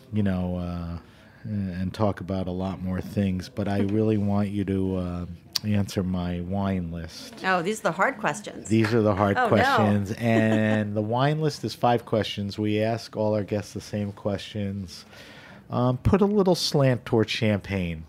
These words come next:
Speaker 1: you know, wherever champagne makes sense to answer it, but it's not a champagne only thing, um, 'cause your exposure to champagne is, you know, more than most people. So the first question is, what are you drinking now?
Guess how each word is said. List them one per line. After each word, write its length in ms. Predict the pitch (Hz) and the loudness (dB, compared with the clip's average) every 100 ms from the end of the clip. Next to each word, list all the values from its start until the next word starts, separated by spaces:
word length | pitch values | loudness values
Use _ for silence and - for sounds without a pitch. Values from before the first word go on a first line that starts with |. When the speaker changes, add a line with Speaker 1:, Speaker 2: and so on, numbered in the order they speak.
| - - - - 160 | -18 -20 -20 -14 -6
Speaker 1:
you 120 | 151 | 0
know, 100 | 135 | 2
wherever 320 | 127 131 131 | 4 4 2
champagne 500 | - 131 117 123 117 | 0 0 2 2 2
makes 220 | 107 101 - | 2 0 0
sense 220 | 104 - | -2 0
to 80 | 107 | 0
answer 380 | 98 95 - 98 | 0 0 -2 -2
it, 100 | - | 0
but 140 | 113 | 0
it's 140 | 104 | 2
not 160 | 127 120 | 4 4
a 40 | |
champagne 520 | 113 123 107 110 104 98 | 2 0 0 0 0 0
only 260 | 92 85 | -2 -4
thing, 340 | 82 92 85 78 - - - - - | -6 -6 -6 -6 -14 -20 -20 -16 -4
um, 320 | 104 101 95 | -2 0 -2
'cause 380 | 90 110 95 - | -2 -4 -2 0
your 180 | 104 101 | 2 2
exposure 500 | - - 101 90 95 | 0 -2 0 0 -2
to 120 | 90 | -2
champagne 640 | - 98 90 80 92 90 87 | -2 -2 -2 -2 -2 -2 -2
is, 300 | 85 82 92 | -6 -8 -6
you 80 | |
know, 180 | 92 82 | -4 -4
more 240 | 87 87 85 | -4 -6 -6
than 160 | 82 | -6
most 280 | 82 80 - | -8 -10 -10
people. 340 | - 82 78 71 - - - - - - - | -8 -8 -8 -16 -18 -20 -20 -20 -20 -20 -10
So 200 | - 113 | 0 0
the 80 | 104 | 2
first 420 | - 143 147 - | 2 4 2 0
question 560 | - 123 - - 101 95 | 2 2 2 -2 -2 0
is, 540 | 90 92 90 85 - - - - - - - | 0 0 -2 -6 -14 -18 -20 -20 -20 -20 2
what 200 | 107 123 | 6 6
are 20 | |
you 180 | 131 127 | 6 4
drinking 520 | 107 110 107 104 98 | 4 4 4 2 0
now? 320 | 92 85 73 | 0 -2 -6